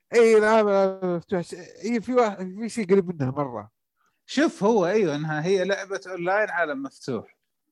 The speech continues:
Speaker 1: إلا في ال-،
Speaker 2: وإنه
Speaker 1: اللي
Speaker 2: رايان
Speaker 1: ترسم في
Speaker 2: رونالدز، أيوة،
Speaker 1: إيه.
Speaker 2: هو إن بي سي،
Speaker 1: الألعاب
Speaker 2: بس هو
Speaker 1: اللي
Speaker 2: طبعا
Speaker 1: ترسم
Speaker 2: مو
Speaker 1: في
Speaker 2: عالم.
Speaker 1: الجو.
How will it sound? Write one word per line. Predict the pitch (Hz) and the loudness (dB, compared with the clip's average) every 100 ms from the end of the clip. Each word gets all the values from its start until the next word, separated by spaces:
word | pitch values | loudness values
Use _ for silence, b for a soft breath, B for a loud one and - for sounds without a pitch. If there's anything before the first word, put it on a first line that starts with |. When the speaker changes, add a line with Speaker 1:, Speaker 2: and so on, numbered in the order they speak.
| _ _ 294 | _ _ -2
Speaker 1:
إلا | 262 202 | 2 2
في | 208 | 2
ال-، | |
Speaker 2:
وإنه | 208 - 151 151 151 143 143 135 131 123 - | 2 4 4 4 4 2 0 -2 -2 -4 -4
Speaker 1:
اللي | 170 | 0
Speaker 2:
رايان | 185 | 4
Speaker 1:
ترسم | - 208 196 | 6 6 6
في | 180 196 208 | 4 2 2
Speaker 2:
رونالدز، | 247 269 262 214 - | 0 -2 -4 -10 -10
أيوة، | 214 175 147 | -4 0 0
Speaker 1:
إيه. | 160 | -2
Speaker 2:
هو | 185 | -4
إن | 208 196 | -6 -6
بي | 190 | -6
سي، | 170 156 | -4 0
Speaker 1:
الألعاب | 180 202 | 4 6
Speaker 2:
بس | 214 | 4
هو | 196 | 4
Speaker 1:
اللي | 190 | 2
Speaker 2:
طبعا | 196 214 | 4 0
Speaker 1:
ترسم | 196 | 2
Speaker 2:
مو | 226 | 0
Speaker 1:
في | 202 | 0
Speaker 2:
عالم. | 165 | 0
Speaker 1:
الجو. | 160 185 196 202 | 2 2 0 -6